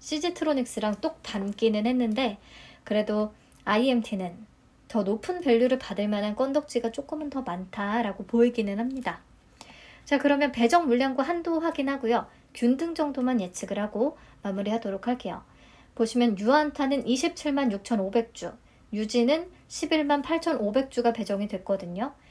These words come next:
근데 청약 한도가 기본 등급 기준 유안타는 사천이백만 원, 유지는 칠천칠백만 원까지 가능합니다. 그래서 유안타는 배정 물량은 많고 한도가 낮아서 경쟁률이 분명히 낮을 것 같거든요. 그래서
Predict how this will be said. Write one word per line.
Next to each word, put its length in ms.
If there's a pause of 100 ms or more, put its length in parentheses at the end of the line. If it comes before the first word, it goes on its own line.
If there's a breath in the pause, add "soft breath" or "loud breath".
(340 loud breath)
근데 260
청약 400
한도가 580 (140)
기본 380
등급 360
기준 440 (300 loud breath)
유안타는 600
사천이백만 920
원, 140 (260)
유지는 520
칠천칠백만 960
원까지 420
가능합니다. 720 (560 soft breath)
그래서 420 (280 loud breath)
유안타는 640 (320 loud breath)
배정 300
물량은 320
많고 500
한도가 340
낮아서 640
경쟁률이 560
분명히 340
낮을 320
것 100
같거든요. 640 (500 soft breath)
그래서 440